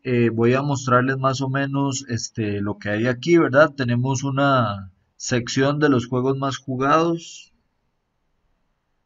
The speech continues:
Aquí hay una sección de los juegos que yo he jugado, ¿verdad?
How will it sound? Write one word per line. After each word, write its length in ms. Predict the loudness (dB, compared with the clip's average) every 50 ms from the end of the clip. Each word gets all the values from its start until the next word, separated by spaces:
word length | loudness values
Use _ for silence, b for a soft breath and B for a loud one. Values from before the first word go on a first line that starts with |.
| _ _ _ _ _ _ _ _ _ _ _ _ _ _
Aquí 220 | -6 -4 -2 0 2
hay 80 | 2
una 160 | 2 2 2 0
sección 400 | 0 -2 -2 0 0 0 0 2
de 80 | 2
los 160 | 2 0 0
juegos 340 | -2 -2 -2 0 0 -2 -2
que 160 | -2 -2 -2
yo 200 | 0 0 2 2
he 40 | 0
jugado, 560 | 0 -2 -2 0 2 4 6 6 6 4 2
¿verdad? 400 | 0 -2 -2 -2 -2 0 0 0